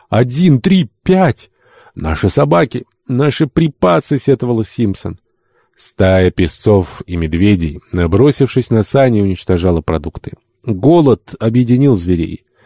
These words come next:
Собаки яростно лаяли, но грабители не обращали на них ни малейшего внимания и продолжали бесчинствовать.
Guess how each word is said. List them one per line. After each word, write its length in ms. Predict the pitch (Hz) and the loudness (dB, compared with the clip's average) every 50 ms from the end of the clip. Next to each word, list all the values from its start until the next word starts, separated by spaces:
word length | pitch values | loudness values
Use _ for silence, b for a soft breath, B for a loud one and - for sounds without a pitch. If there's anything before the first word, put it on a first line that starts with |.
| _ _ | _ _
Собаки 520 | _ - - 123 120 135 180 165 139 - 123 | _ -2 0 0 2 2 2 0 0 -2 0
яростно 440 | 107 113 110 101 92 - - 87 82 | 0 2 2 2 0 -2 -4 -4 -4
лаяли, 400 | 82 78 78 - - - 92 95 | -4 -4 -6 -8 -10 -10 -10 -10
но 220 | 92 98 113 120 | -8 -4 -4 -2
грабители 600 | 110 123 139 143 143 180 185 156 - 143 127 127 | 0 2 2 2 2 2 0 0 0 2 2 2
не 100 | 120 117 | 2 2
обращали 580 | 120 120 117 123 127 120 - - - 165 151 131 | 2 0 2 2 0 0 -2 -2 -2 -2 0 0
на 120 | 120 117 | 0 0
них 200 | 120 127 120 - | 0 0 -2 -2
ни 80 | - 127 | -2 -2
малейшего 480 | 120 120 131 147 135 - - 127 120 117 | 0 2 0 0 -2 -2 0 0 0 2
внимания 520 | 110 110 104 107 127 135 127 113 101 92 | 2 2 2 2 2 2 2 0 0 -2
и 40 | 87 | -2
продолжали 500 | - 90 85 87 85 85 104 117 110 90 | -2 -4 -2 -2 -2 -2 0 0 0 -2
бесчинствовать. 720 | 82 85 - - - - - - - - - - - - | -2 -6 -8 -8 -10 -10 -10 -10 -10 -12 -14 -14 -14 -18